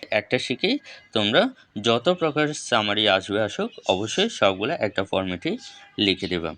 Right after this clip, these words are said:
তো দেখো তোমরা এই তিন নাম্বারটা আনসার কীভাবে করবা। এই যে দেখো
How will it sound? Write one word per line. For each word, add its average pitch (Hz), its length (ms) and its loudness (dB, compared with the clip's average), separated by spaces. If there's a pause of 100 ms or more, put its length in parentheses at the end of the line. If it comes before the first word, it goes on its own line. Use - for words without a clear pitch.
(320)
তো 151 60 2 (140)
দেখো 151 180 0 (140)
তোমরা 120 240 4 (640)
এই 143 80 4 (120)
তিন 131 200 2
নাম্বারটা 104 400 2 (260)
আনসার 101 300 0
কীভাবে 98 320 0 (160)
করবা। 95 280 0 (480)
এই 123 120 4
যে 156 80 6 (200)
দেখো 117 260 4